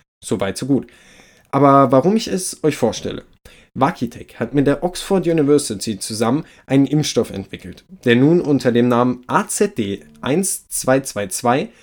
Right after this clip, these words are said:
vom, Trommelwirbel, AstraZeneca vertrieben wird. Und ja, dabei handelt es sich um genau den AstraZeneca-Impfstoff. Die Kommentare behalte ich heute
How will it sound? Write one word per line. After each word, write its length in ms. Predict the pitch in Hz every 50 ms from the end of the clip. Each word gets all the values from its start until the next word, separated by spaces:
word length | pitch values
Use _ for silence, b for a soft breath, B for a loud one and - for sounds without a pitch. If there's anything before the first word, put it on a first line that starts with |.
| b b b b b -
vom, 420 | - - 135 127 135 165 - - _ _ _ _ _ _ _ _ - -
Trommelwirbel, 760 | - - 101 98 104 104 104 107 113 117 127 165 180 180 B B B B B B B B B B
AstraZeneca 920 | - 131 131 - - - 123 131 131 123 - - 113 120 120 110 - 110 98
vertrieben 460 | - - 95 - 98 98 92 92 90
wird. 240 | 87 87 - - _ _ _ _ - -
Und 160 | 123 110 107
ja, 320 | 110 110 139 156 - _ _ -
dabei 260 | - 117 110 110 104
handelt 320 | - 123 127 139 123 104 92
es 120 | 104 - -
sich 260 | 123 120 117 - -
um 140 | 113 113 104
genau 460 | 110 107 110 110 110 117 120 - - - - -
den 300 | 117 123 123 113 - -
AstraZeneca-Impfstoff. 1300 | 107 - - - 101 92 85 - 104 98 95 90 - 107 - 107 104 98 - - - - - - _ _ _ B B B B B B B B B B B -
Die 60 | 135
Kommentare 520 | 135 151 147 151 147 151 165 170 175 170
behalte 320 | 160 147 139 143 139 123 135
ich 100 | 131 -
heute 400 | 147 147 143 135 143 143 -